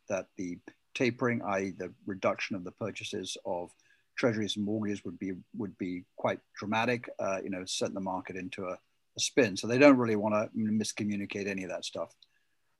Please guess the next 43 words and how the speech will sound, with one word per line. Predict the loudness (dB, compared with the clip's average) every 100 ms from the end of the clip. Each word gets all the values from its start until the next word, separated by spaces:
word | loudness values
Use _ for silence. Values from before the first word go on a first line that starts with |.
| _ _ _ _ 8
On |
the | 10
congressional | 10 8 10 10 8 4
side, | 6 8 8 8
you | 8
know, | 8
with | 8 6
the | 6
one | 8 6
point | 8 6 8
nine | 8 8
stimulus, | 6 6 8 10 8 4
the |
chances | 2 4 4 4 2
are | 2
it's | 2
gonna | 0 0 2
be | 0
less, | 4 4 4 0 -2 -6
uh, | 0 4 4 4 2 0 -2 4
than | 6 6 4 2 -2 _ -4
that | 0 2
one | 2 0
point | 4 4 6
nine. | 6 6 6 4 0
Uh, | -4 -4 -2
you | -2
know, | 0
the | 2
latest | 2 2 2
news | 4 4 2
looks | -2 -2
like | -4 -4
it's | -8
coming | -4 -4 -2 -4
in | -4
by | -4
reconciliation | -4 -6 -6 -8 -6 -2 -2 -2 -2 -4
rather | -2 -4
than | -6 -4
by | -4 -4
the | -4 -6 -8 _ _ _ _ _ _ 2
<clears throat> | 4 6